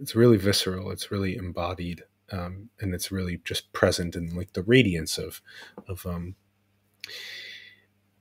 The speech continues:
and, and then it's, uh, like you said, when you're with that in proximity, um, whatever you're,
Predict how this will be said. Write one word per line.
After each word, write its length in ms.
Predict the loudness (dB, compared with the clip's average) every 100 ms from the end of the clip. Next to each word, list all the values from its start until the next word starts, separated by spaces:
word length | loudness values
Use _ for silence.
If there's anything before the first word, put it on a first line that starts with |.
| _ _ _ _ _
and, 380 | 10 12 10 6 -4 _ _ 4
and 160 | 8
then 280 | 10 10 8
it's, 480 | 8 8 8 4 4
uh, 320 | 6 8 6
like 240 | 6 4 6
you 80 | 8
said, 240 | 10 10
when 160 | 10 6
you're 180 | 6
with 380 | 4 8 8 6
that 300 | 2 4 2
in 160 | 0 -2
proximity, 1000 | -2 -4 -2 0 2 6 6 6 4 0 -2
um, 500 | 2 4 4 2 -2 -8
whatever 840 | 2 8 10 10 8 6 6 2 -2
you're, 540 | 0 4 4 4 0